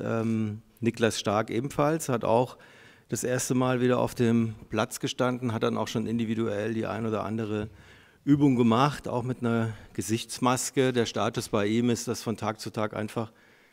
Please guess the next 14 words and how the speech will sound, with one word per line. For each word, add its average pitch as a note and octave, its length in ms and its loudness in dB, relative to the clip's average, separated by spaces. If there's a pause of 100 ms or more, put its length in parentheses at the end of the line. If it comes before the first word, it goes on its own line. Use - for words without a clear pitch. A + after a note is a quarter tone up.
(220)
geschaut D3+ 440 4
wird E3 280 6
in C#3+ 100 -2
Abstimmung C3+ 640 0
zwischen B2 320 -2
ihm, C3+ 460 0 (680)
Trainer B2 500 4
und A2 80 -2
natürlich A2 340 -2
der A2 120 0
medizinischen G#2 920 -2 (120)
Abteilung. A2 680 -2
Jonathan A2 500 2
Tah A#2 460 -2